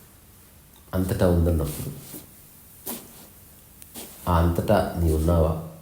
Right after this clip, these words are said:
నీవు అనుకుంటే ఆ అంతటా ఉన్న క్వాలిటీ నీలో కూడా ఉంటుందని తెలుసుకోవడం.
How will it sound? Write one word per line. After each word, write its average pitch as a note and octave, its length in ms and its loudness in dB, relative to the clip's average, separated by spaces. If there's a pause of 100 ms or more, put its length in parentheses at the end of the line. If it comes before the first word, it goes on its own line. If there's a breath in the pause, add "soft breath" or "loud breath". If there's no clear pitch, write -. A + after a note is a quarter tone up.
(2000)
నీవు G#2 220 8
అనుకుంటే A2 680 4 (140)
ఆ F#2+ 100 2
అంతటా G#2+ 420 4
ఉన్న G#2+ 220 4
క్వాలిటీ A#2+ 520 4
నీలో A#2 240 2
కూడా A2+ 120 4
ఉంటుందని F2 460 0
తెలుసుకోవడం. - 460 -2